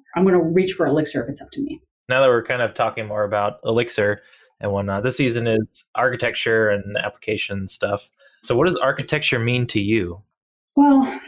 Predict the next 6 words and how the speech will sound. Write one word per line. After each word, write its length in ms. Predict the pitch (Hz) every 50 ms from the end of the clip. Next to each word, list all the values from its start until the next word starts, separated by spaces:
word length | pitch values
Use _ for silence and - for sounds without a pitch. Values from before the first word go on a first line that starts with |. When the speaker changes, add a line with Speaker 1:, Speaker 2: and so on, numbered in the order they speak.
| - - -
Speaker 1:
in 160 | 294 254 226
general, 460 | 208 294 311 294 302 302 294 285 285
I 80 | - 214
would 160 | 220 226 220
say 220 | - 226 202 196 196
architectural, 880 | - 214 214 208 202 - 196 196 196 - - 190 180 180 - - -